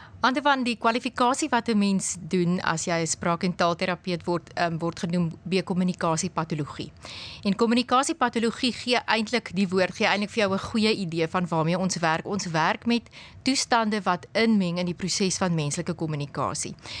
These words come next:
So, eh, rofweg kan mens dit in vier hoofgroeperinge verdeel. Ons werk,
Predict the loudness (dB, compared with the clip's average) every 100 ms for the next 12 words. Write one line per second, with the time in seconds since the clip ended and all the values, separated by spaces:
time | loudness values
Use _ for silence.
0 | -8 0 4 6 6 4 2 2 2 2
1 | 2 0 0 0 2 2 2 2 2 0
2 | -2 -2 0 2 2 0 -2 -2 0 2
3 | 4 2 0 2 2 0 -4